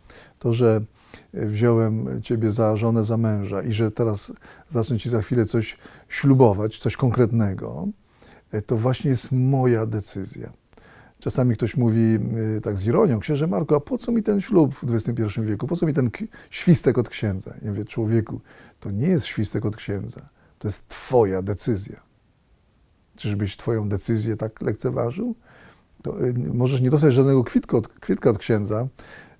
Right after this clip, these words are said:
No, w naszych biurokratycznych czasach jest potrzebny ten kwitek, mówiąc z uśmiechem, ale, e, gdybyś, e, gdyby zniknęli ludzie tej ziemi, zostałoby tylko was dwoje, ty i twoja narzeczona, moglibyście bez żadnego, e, kwitka,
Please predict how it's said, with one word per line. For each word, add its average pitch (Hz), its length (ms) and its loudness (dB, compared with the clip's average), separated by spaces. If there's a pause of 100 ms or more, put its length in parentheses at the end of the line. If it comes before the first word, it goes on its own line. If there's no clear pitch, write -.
(160)
No, 127 60 -6
w 123 40 -6
naszych 113 280 2
biurokratycznych 110 640 0
czasach 104 340 0
jest 127 300 -2
potrzebny 139 380 4
ten 110 160 0
kwitek, 117 280 0
mówiąc 110 160 0
z 113 40 0
uśmiechem, 113 420 -4
ale, 110 160 2
e, 120 1080 0
gdybyś, 117 800 -2
e, 120 320 -2 (240)
gdyby 123 220 4
zniknęli 120 760 2
ludzie 117 320 4
tej 113 180 2
ziemi, 110 360 2 (160)
zostałoby 107 680 0
tylko 117 380 -2
was 110 340 2
dwoje, 110 380 4
ty 113 160 -4
i 107 80 -2
twoja 110 340 -2
narzeczona, 110 640 -4 (520)
moglibyście 113 560 2
bez 113 180 2
żadnego, 117 460 2 (340)
e, 113 40 -2
kwitka, 110 540 2